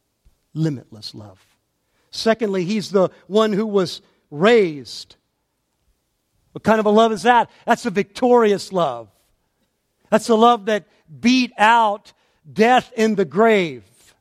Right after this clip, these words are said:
It's good to have that kind of love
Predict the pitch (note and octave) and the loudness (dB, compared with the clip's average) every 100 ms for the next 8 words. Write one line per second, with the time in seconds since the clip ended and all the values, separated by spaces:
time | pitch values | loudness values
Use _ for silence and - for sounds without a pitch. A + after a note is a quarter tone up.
0 | _ _ _ _ _ _ _ _ _ _ | _ _ _ _ _ _ _ _ _ _
1 | _ _ _ _ _ _ _ _ _ _ | _ _ _ _ _ _ _ _ _ _
2 | - D#3 B3 B3 G#3+ F#3+ G#3 - G#3+ G3+ | -8 -2 0 2 2 0 -4 -4 -4 -4
3 | F3 G3+ G3+ E3+ C3+ | 0 2 2 -2 -10